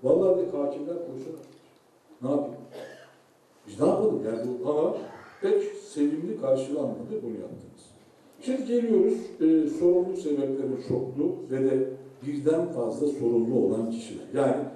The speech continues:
maalesef hala muhafaza ettiğimiz müteselsil sorumluluk hali. Zincirleme sorumluluk olsun dedik, dayanışmalı sorumluluk olsun dedik, olmadı. Müteselsil kaldı. Ne yapayım?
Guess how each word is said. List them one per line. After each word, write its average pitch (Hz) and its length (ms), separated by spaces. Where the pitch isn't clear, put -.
maalesef 160 600
hala 120 420
muhafaza 110 460
ettiğimiz 110 500
müteselsil 131 840
sorumluluk 113 500
hali. - 160
Zincirleme 147 540
sorumluluk 143 500
olsun 127 260
dedik, 123 320
dayanışmalı 117 500
sorumluluk 127 460
olsun 113 280
dedik, - 320
olmadı. - 420
Müteselsil 135 680
kaldı. 135 320
Ne - 60
yapayım? - 240